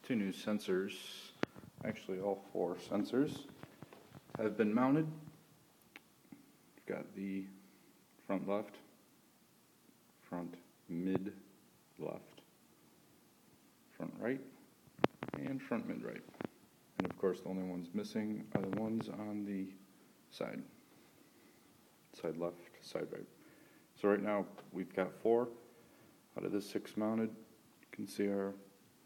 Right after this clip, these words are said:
wiring mess up top. Um, wrote a couple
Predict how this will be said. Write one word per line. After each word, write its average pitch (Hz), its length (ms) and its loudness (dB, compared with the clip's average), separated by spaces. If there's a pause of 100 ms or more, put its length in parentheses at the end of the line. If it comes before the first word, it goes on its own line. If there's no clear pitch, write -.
(720)
wiring 101 440 6
mess 101 260 0
up 98 200 -2
top. 110 240 2 (1700)
Um, 95 480 6 (1000)
wrote 104 180 8
a 98 40 6
couple 101 480 6